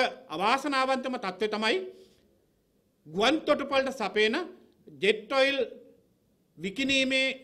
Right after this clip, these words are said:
බලය පුජ්‍යලික සමාගමකට, කොරල් එනර්ජි කියන සමාගමට ආණ්ඩුව ලබා දීලා. දැන් ජෙට් ඔයිල් නිෂ්පාදනය කරන්නේ සපුගස්කන්ධේ. ඒක අතුරු නිෂ්පාදනයක්. ඒ නිෂ්පාදනය කරන ජෙට් ඔයිල් ඊට පස්සේ කාටද විකුණන්නේ? ඒකෙන්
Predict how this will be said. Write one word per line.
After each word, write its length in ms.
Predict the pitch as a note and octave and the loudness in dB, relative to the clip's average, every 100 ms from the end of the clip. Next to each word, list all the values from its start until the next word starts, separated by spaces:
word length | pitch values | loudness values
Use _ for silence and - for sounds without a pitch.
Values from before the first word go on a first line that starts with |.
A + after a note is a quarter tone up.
| - - | -20 -12
බලය 380 | D3 G3+ C#4+ F#3+ C3+ - - _ _ _ _ _ _ _ _ _ - | 0 4 6 4 0 -12 -20 _ _ _ _ _ _ _ _ _ -6
පුජ්‍යලික 360 | A3 D4 C#4+ | 0 2 2
සමාගමකට, 640 | C#4 A#3 A3 A3+ G#3 G#3+ A3 C#4+ - _ _ | 0 -2 0 0 -2 -4 -6 -8 -10 _ _
කොරල් 320 | G3+ A#3+ B3+ | 0 2 4
එනර්ජි 240 | A#3 G#3+ | 2 0
කියන 160 | G#3 F#3+ | -2 -4
සමාගමට 560 | G3 G3 G3 G3 B3+ | -2 -2 -2 -4 -6
ආණ්ඩුව 280 | G#3+ F#3+ G3+ | -4 -2 0
ලබා 200 | G3+ E3 | 0 -2
දීලා. 240 | D3 C3 B2+ - | -4 -8 -14 -8
දැන් 160 | G#3+ B3+ | -6 -2
ජෙට් 260 | F3+ F#3 B3 | -2 -2 -2
ඔයිල් 140 | C4 | -2
නිෂ්පාදනය 540 | G3 F#3+ A3 A3 A#3 | -4 -4 -4 -2 -2
කරන්නේ 280 | A#3 C4 E4+ | -2 -4 -6
සපුගස්කන්ධේ. 720 | - D4+ G#4+ G4+ - - F3 A2+ _ _ _ _ _ | -6 -6 -4 -4 -4 -8 -8 -14 _ _ _ _ _
ඒක 120 | F3+ B3 | -4 0
අතුරු 280 | G#3 D4+ | 0 0
නිෂ්පාදනයක්. 560 | E4 E4+ C4 G3+ D#3+ C3 - - | -2 0 0 0 -2 -10 -14 -12
ඒ 260 | - A#3+ C4+ | 0 2 2
නිෂ්පාදනය 520 | A3 G#3+ C4+ C4+ C#4+ | -2 -2 0 0 -2
කරන 160 | C#4 C#4 | -4 -2
ජෙට් 260 | G#3+ A3 C#4 | 0 -2 -2
ඔයිල් 140 | C#4+ | -4
ඊට 140 | B3 | -4
පස්සේ 200 | B3+ C4+ | -4 -6
කාටද 240 | B3 C4 C#4+ | -4 -6 -6
විකුණන්නේ? 460 | D4+ G4 B3+ C3+ - - _ _ _ _ _ _ _ _ _ - | -4 -2 -4 -6 -14 -20 _ _ _ _ _ _ _ _ _ 0
ඒකෙන් 320 | F#3+ - C#4+ | 2 2 0